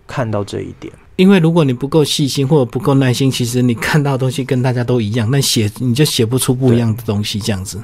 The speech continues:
Speaker 1: 对。
Speaker 2: 嗯。
Speaker 1: 嗯。
Speaker 2: 所以这个诗人要有更敏感的一个特质，这样关注你生活的人事物这样。好，那现在魏红，我们来先聊一下你的第一本书跟第二本的一个差别好不好？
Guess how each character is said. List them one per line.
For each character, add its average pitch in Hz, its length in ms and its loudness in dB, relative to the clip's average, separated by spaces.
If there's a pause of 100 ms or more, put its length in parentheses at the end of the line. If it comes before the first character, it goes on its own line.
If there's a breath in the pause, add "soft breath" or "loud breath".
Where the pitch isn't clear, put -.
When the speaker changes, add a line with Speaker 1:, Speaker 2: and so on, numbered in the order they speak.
Speaker 1:
对。 127 100 2
Speaker 2:
嗯。 107 260 -4
Speaker 1:
嗯。 - 20 -10 (380 loud breath)
Speaker 2:
所 170 140 2
以 151 60 6
这 151 80 0
个 147 100 4
诗 156 220 2
人 131 120 4
要 143 140 4
有 117 80 0
更 143 180 0
敏 127 280 2
感 120 200 0
的 110 80 0
一 117 60 2
个 117 80 0
特 117 260 0
质， 104 200 -8
这 123 100 -4
样 107 140 -2
关 143 200 0
注 143 140 2
你 113 100 2
生 135 260 0
活 120 140 2
的 113 180 0
人 113 140 0
事 117 220 0
物 120 160 2
这 113 140 -2
样。 101 120 -6 (140)
好， - 140 0
那 170 80 6
现 208 120 2
在 214 60 4
魏 202 160 6
红， 165 120 4
我 139 100 4
们 - 20 2
来 127 180 2
先 151 320 0 (100)
聊 131 200 0
一 - 20 -2
下 151 120 2
你 120 120 2
的 113 120 -2
第 139 240 2
一 143 80 2
本 107 180 -2
书 131 240 0
跟 131 200 0
第 147 180 4
二 127 60 4
本 113 140 0
的 110 120 -2
一 - 20 0
个 120 100 0
差 120 240 0
别 120 160 0
好 98 80 -4
不 98 60 -6
好？ 110 160 -8